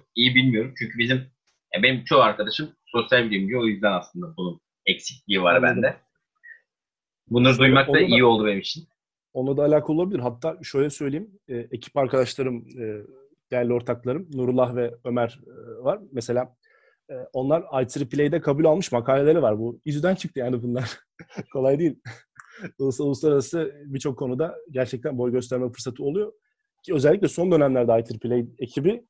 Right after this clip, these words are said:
Speaker 2: gerçekten çok aktif çalışıyor teknolojik alanda. Bunların hepsinin dışında, e,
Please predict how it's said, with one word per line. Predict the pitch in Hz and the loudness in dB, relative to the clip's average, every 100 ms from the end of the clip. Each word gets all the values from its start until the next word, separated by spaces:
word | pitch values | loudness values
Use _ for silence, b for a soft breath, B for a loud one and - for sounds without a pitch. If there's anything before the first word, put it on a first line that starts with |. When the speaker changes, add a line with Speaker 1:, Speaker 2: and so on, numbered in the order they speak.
| - | -4
Speaker 2:
gerçekten | 135 127 123 113 | -2 -2 -8 -8
çok | 139 | -6
aktif | 131 - 151 | -8 -8 -8
çalışıyor | 151 139 190 | -6 -4 -4
teknolojik | 127 135 131 139 - | -4 -4 -2 -4 -4
alanda. | 120 104 120 - _ _ _ | -2 -2 -4 -12 _ _ _
Bunların | 123 143 151 | -4 0 0
hepsinin | 180 - 143 123 | 0 -2 -4 -4
dışında, | 117 127 151 226 _ _ _ _ | -4 -4 -6 -8 _ _ _ _
e, | _ | _